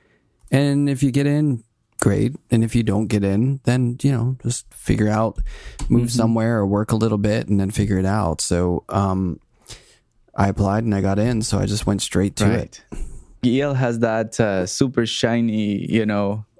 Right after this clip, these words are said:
Speaker 1: uh, prestigious name, and I know some painters specifically that came out from there that, you know,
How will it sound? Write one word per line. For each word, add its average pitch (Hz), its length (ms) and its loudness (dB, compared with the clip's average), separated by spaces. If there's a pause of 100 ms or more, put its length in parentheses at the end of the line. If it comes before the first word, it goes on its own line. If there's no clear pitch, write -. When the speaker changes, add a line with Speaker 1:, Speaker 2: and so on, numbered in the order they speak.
Speaker 1:
uh, 101 160 2
prestigious 110 600 0
name, 117 500 0
and 104 220 -2 (320)
I 107 120 2
know 117 200 0
some 110 380 0
painters 117 460 0
specifically 104 640 0
that 95 200 -2
came 104 220 0
out 104 160 -2
from 104 220 0
there 104 340 0
that, 101 320 -2
you 101 80 2
know, 95 180 0